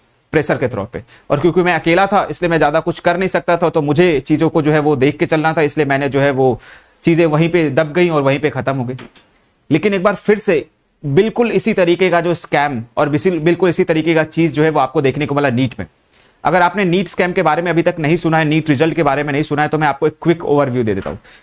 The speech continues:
देखो, मैं इसके डिटेलिंग और इसके चीज़ों पे नहीं जाने वाला हूँ कि आखिर में क्या है, लेकिन मैं आपको अगर ओवरव्यू की बात करूँ तो नीट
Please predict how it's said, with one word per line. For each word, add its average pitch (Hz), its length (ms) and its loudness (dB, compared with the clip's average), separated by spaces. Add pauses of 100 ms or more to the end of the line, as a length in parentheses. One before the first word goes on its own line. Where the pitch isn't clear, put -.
(100)
देखो, 156 200 2
मैं 208 100 2
इसके 202 200 0
डिटेलिंग 175 440 2
और 196 60 2
इसके 185 180 0
चीज़ों 175 280 2
पे 180 100 0
नहीं 170 140 2
जाने 160 220 0
वाला 160 200 0
हूँ 170 80 0
कि 175 100 2
आखिर 147 220 -2
में 160 100 -4
क्या 143 140 0
है, 139 80 0
लेकिन 156 200 0
मैं 165 100 2
आपको 156 180 0
अगर 160 200 0 (160)
ओवरव्यू 165 320 2
की 175 100 -2
बात 143 200 -2
करूँ 170 140 -4
तो 175 120 0
नीट 151 320 -2